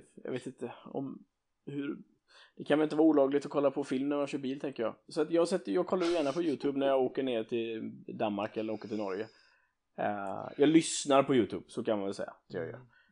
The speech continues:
Speaker 2: Jag höll på att säga, när du
Speaker 1: Eh.
Speaker 2: säger, du tittar på film, jag hoppas du har en Tesla.
Speaker 1: <laughs> Ja, precis.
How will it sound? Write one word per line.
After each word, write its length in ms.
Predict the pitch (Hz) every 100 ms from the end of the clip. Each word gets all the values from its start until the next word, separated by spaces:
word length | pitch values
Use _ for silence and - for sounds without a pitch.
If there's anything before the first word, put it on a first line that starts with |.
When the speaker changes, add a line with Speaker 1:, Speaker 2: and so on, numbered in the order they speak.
| _
Speaker 2:
Jag 120 | 131
höll 80 | 123
på 100 | 139
att 60 | 180
säga, 120 | 95
när 80 | 95
du 60 |
Speaker 1:
Eh. 40 | 90
Speaker 2:
säger, 140 | 131
du 100 | 120
tittar 360 | 120 160 156 123
på 100 | 127
film, 180 | - 123
jag 80 | 117
hoppas 300 | 147 120 -
du 60 |
har 60 | 131
en 60 |
Tesla. 420 | 120 131 - 127 123 - - - - - _
Speaker 1:
<laughs> 960 | - - 151 135 - 190 151 - 143 -
Ja, 440 | 139 143 131 127 127
precis. 320 | 113 127 110